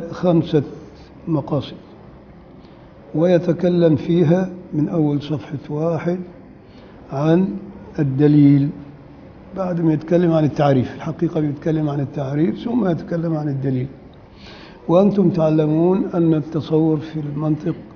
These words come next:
قسمان، آه، تصور المفردات وتصور الجمل أو القضايا.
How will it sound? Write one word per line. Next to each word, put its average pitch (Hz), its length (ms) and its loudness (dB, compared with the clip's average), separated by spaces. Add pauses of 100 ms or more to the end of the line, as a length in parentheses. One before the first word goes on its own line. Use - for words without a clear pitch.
(400)
قسمان، 143 540 -2 (1800)
آه، 151 520 4
تصور 165 580 -2
المفردات 147 640 0 (1600)
وتصور 151 720 -2 (200)
الجمل 139 800 2
أو 143 180 2
القضايا. 143 580 2